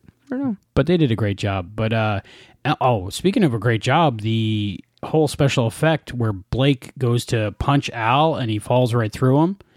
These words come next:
Speaker 2: it looked so real and good. So
Speaker 1: way to go, season three.
Speaker 2: Yeah.
Speaker 1: <laughs>
Speaker 2: Definitely the effects keep getting better.
Speaker 1: Oh, yeah.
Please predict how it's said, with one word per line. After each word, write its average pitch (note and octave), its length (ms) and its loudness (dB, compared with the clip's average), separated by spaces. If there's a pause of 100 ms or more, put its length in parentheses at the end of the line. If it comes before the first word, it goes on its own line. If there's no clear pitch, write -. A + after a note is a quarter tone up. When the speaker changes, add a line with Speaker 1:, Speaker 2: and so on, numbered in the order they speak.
(160)
Speaker 2:
it A#2+ 120 -4
looked A2 240 -6
so A2+ 760 0
real G2+ 720 -4
and G2 180 -6
good. F#2 340 -6
So F2+ 360 -6 (160)
Speaker 1:
way F#3+ 160 0
to F#3 60 0
go, F3 160 0
season F3 360 -2
three. D#3+ 260 0 (160)
Speaker 2:
Yeah. C4 920 0
Speaker 1:
<laughs> - 80 -20
Speaker 2:
Definitely D3 400 0
the C#3 100 2
effects B2+ 460 -2
keep B2+ 180 0
getting A2+ 260 -2
better. G2+ 260 -4 (220)
Speaker 1:
Oh, A3+ 100 2
yeah. D#3+ 360 2